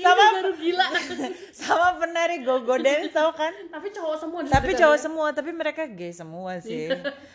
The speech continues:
Speaker 1: Dan itu, aduh, jijik banget gue kalau <laughs> ikut. Gue malu banget sih, itu, itu yang paling menjijikan sih kalau menurut gue. Dan,
Speaker 2: Iya.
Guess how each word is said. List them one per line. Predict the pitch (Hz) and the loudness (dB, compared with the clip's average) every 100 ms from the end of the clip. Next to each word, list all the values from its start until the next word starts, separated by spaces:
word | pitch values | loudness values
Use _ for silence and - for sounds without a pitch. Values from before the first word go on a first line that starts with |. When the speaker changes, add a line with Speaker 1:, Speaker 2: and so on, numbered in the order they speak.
| - | -16
Speaker 1:
Dan | - 202 196 | 0 0 0
itu, | 202 190 226 196 | -4 -2 -2 0
aduh, | 120 190 196 | -4 -4 -6
jijik | 180 165 175 | -6 -8 -6
banget | 165 165 180 | -6 -6 -8
gue | 175 196 | -8 -4
kalau | 196 180 | 0 2
<laughs> | |
ikut. | 214 - 247 392 339 - - - - _ _ 508 622 571 | 2 4 4 4 4 4 2 0 -20 _ _ -6 -4 -6
Gue | 240 233 302 | -8 -4 -2
malu | 330 302 311 | 0 0 -2
banget | 254 254 277 294 | -2 -4 -4 -10
sih, | 302 277 | -12 -10
itu, | 302 622 | -10 -8
itu | 339 285 587 330 - | -2 2 2 2 0
yang | 240 247 | -2 0
paling | 254 254 254 | 0 0 -2
menjijikan | 262 226 214 208 208 247 | -6 -6 -8 -6 -4 -4
sih | 226 233 | -4 -4
kalau | 214 208 | -4 -4
menurut | 202 208 175 | -4 -6 -4
gue. | 175 180 196 - - | -2 -2 -4 -16 -10
Dan, | 196 214 208 | -2 0 0
Speaker 2:
Iya. | 202 - | -4 -8